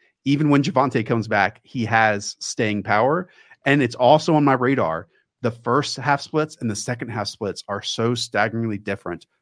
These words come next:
for this Broncos team. I know, like, the first fifteen plays are not totally scripted, but once you escape that, it felt like Russell Wilson was just totally lost. And it's so clear that he and Sean Payton aren't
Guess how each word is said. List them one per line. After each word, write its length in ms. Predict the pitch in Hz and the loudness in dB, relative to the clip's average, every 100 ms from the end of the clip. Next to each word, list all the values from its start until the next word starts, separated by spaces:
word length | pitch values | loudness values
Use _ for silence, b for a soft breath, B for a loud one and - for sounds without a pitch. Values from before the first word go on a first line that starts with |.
| - | -10
for 80 | 104 | -8
this 60 | |
Broncos 440 | - 101 104 98 - | -4 -6 -4 -8 -8
team. 240 | 85 85 _ _ _ _ _ _ _ _ - | -12 -14 _ _ _ _ _ _ _ _ 4
I 80 | 135 | 6
know, 120 | 190 | 8
like, 140 | 196 | 6
the 80 | 156 | 2
first 360 | - 143 151 - | 0 0 2 0
fifteen 260 | - 143 | 0 0
plays 280 | 120 120 120 | 0 0 0
are 60 | 113 | 0
not 200 | 110 - | -2 -4
totally 260 | 101 101 | -6 -6
scripted, 440 | - - 92 107 - _ _ - | -6 -10 -10 -14 -18 _ _ -6
but 320 | 120 110 - 113 | 2 2 2 -10
once 460 | 107 113 151 - | -2 2 2 0
you 100 | 185 | 0
escape 440 | 170 123 117 123 - | 0 0 -4 -4 -2
that, 340 | 104 120 - _ _ - | 0 0 -2 _ _ -8
it 160 | 123 | -8
felt 360 | - - 143 - | -4 4 4 4
like 240 | 117 110 | 0 0
Russell 320 | 117 117 117 | 0 0 0
Wilson 340 | 107 113 117 104 | 0 -2 -2 -6
was 160 | 95 | -8
just 220 | - - - | -10 -14 -12
totally 420 | - 98 95 92 | -6 -6 -6 -8
lost. 480 | 87 85 - - _ _ _ - | -6 -8 -10 -18 _ _ _ -8
And 240 | 107 101 107 | -4 -4 -4
it's 180 | 104 - | -6 -2
so 240 | 135 135 | 2 2
clear 240 | 131 135 | 2 0
that 120 | 123 101 | 0 -2
he 160 | 113 | -2
and 120 | 110 | -2
Sean 220 | 104 104 92 | -2 -2 -2
Payton 360 | 107 - 98 - _ _ _ - | -6 -6 -10 -14 _ _ _ -4
aren't 240 | 113 120 | 0 0